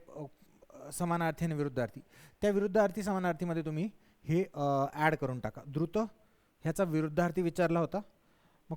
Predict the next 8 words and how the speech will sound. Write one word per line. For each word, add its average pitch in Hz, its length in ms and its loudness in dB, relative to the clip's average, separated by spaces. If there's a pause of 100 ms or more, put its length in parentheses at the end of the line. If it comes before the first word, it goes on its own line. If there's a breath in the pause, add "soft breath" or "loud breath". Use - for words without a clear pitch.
पॉलिटीमध्ये 185 560 2
डीपीएसपी 185 600 0
from 196 200 -2 (100)
which 185 220 0 (360)
country? 180 280 0
हां, 151 180 2 (520 soft breath)
आपण 214 260 2
हे, 202 300 4